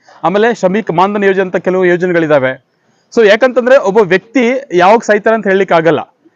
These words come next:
So ಸಾಯಕ್ಕಿಂತ ಮುಂಚೆ ಏನಪ್ಪಾ ಅಂದ್ರೆ ನಮ್ಮ ಕುಟುಂಬವನ್ನ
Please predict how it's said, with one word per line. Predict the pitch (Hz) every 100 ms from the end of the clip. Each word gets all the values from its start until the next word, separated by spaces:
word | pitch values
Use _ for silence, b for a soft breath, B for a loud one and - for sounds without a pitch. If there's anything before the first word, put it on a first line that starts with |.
| _
So | 226
ಸಾಯಕ್ಕಿಂತ | - 196 233 262 247
ಮುಂಚೆ | 214 233 247
ಏನಪ್ಪಾ | 254 240 220
ಅಂದ್ರೆ | 185 202
ನಮ್ಮ | 175 208
ಕುಟುಂಬವನ್ನ | 254 240 - 240 233 202